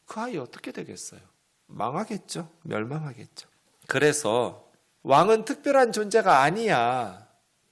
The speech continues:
너희 앞에 성공과 실패의 길이 있는데 그것은 너희가 어떻게 살아가느냐에 따라 달린 거야. 너희가 하나님의 말씀에 순종하면서 하나님을 진실한 마음으로 섬기면 너희는 성공할 거고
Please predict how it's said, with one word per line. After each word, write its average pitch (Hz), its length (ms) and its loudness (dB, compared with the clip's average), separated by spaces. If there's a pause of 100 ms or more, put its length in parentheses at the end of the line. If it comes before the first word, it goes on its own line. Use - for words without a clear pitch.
(100)
너희 147 300 6
앞에 160 300 2
성공과 196 580 0
실패의 190 440 -4
길이 131 300 -6
있는데 117 720 -6 (260)
그것은 143 760 -4 (340)
너희가 104 460 -4
어떻게 117 320 -12
살아가느냐에 147 800 -10
따라 - 260 -18
달린 - 380 -20
거야. - 420 -20 (280)
너희가 127 400 2
하나님의 160 540 -2
말씀에 123 460 -4
순종하면서 160 1080 -6 (180)
하나님을 123 580 -8
진실한 131 520 -8
마음으로 120 380 -6
섬기면 214 720 -2
너희는 123 340 -4
성공할 165 540 -10
거고 - 580 -18